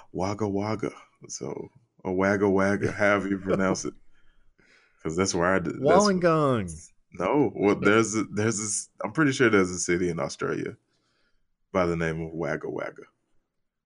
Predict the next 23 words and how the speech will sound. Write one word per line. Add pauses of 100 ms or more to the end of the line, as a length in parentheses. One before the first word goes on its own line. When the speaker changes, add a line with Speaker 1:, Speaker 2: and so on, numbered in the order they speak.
(1300)
Speaker 2:
Well,
if
any
of
our
Australian
listeners
can
tell
us
on
the
Twitter (640)
at
Ladle
Brain
if
there
is
indeed
a
city
called